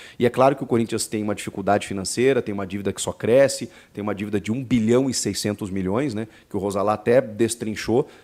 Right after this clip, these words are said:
É, ele sempre ouviu uma, uma, uma dívida de novecentos milhões, mas os caras nunca colocavam a Arena, e tem que colocar a Arena, né?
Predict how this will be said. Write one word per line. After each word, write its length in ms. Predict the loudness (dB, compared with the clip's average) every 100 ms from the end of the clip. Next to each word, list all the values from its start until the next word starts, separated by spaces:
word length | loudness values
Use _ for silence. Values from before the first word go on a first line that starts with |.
| _
É, 120 | -4
ele 200 | -2 -4
sempre 300 | -4 -4 0
ouviu 360 | -2 0 -2 -2 -14 _
uma, 200 | -2 0
uma, 200 | 0 -2
uma 200 | -4 -6
dívida 260 | -4 0 2
de 100 | 2
novecentos 500 | 0 0 -4 -4 -2
milhões, 420 | 0 2 2 2
mas 240 | 0 -2
os 120 | -2 0
caras 240 | 2 2
nunca 220 | 0 -6
colocavam 540 | -2 -2 2 0 2 0
a 60 |
Arena, 340 | 2 2 0 -2
e 40 |
tem 140 | -4
que 80 | -6
colocar 360 | -2 -2 4 4
a 20 |
Arena, 280 | 4 2 0
né? 180 | -2